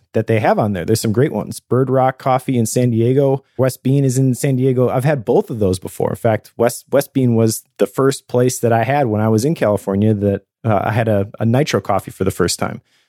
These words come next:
So they're good roasters, and basically Bottomless will allow you to pay the same as a grocery store, but it's gonna be more convenient, it's gonna be more fre-, it's gonna be more fresh, and it's gonna be better.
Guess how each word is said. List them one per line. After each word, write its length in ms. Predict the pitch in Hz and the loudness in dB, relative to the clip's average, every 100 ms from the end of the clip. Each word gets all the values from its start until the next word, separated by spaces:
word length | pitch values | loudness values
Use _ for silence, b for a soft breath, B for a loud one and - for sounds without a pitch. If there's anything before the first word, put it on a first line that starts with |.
| _ _ | _ _
So 160 | - | -2
they're 140 | 131 135 | 0 0
good 260 | 104 170 | 0 0
roasters, 640 | 202 143 131 - 127 123 - _ _ _ | 2 0 0 0 0 0 -4 _ _ _
and 300 | 131 131 117 - 127 | 0 0 0 -6 -4
basically 500 | 165 196 175 - 147 | 0 2 0 0 0
Bottomless 680 | 139 151 165 147 143 - - _ | 2 2 2 0 -2 -4 -12 _
will 240 | 120 131 127 | -2 0 2
allow 220 | 123 143 | 2 2
you 140 | 151 | 2
to 80 | 135 | 0
pay 160 | - 156 | 0 0
the 100 | 156 | 0
same 280 | - 143 131 | 0 2 2
as 120 | 120 | 2
a 40 | |
grocery 340 | 117 127 - 120 | 2 0 0 -4
store, 280 | - 120 | 0 2
but 140 | 113 117 | 2 0
it's 120 | 110 | 0
gonna 180 | 123 110 | 0 0
be 220 | 104 123 | 2 0
more 200 | 117 117 | 2 0
convenient, 480 | - 110 117 147 - | 0 0 2 0 0
it's 80 | - | -2
gonna 160 | 110 | 0
be 120 | 101 | 2
more 160 | 101 101 | 0 -2
fre-, 300 | - 127 - | 0 -2 -2
it's 120 | 123 - | -6 0
gonna 120 | 113 | 2
be 100 | 107 | 2
more 120 | 101 | 0
fresh, 400 | - 131 120 - - | 0 0 0 -4 -2
and 100 | 113 | -2
it's 100 | - | 0
gonna 140 | 113 | 0
be 100 | 101 | 0
better. 320 | 92 85 - | -2 -4 -8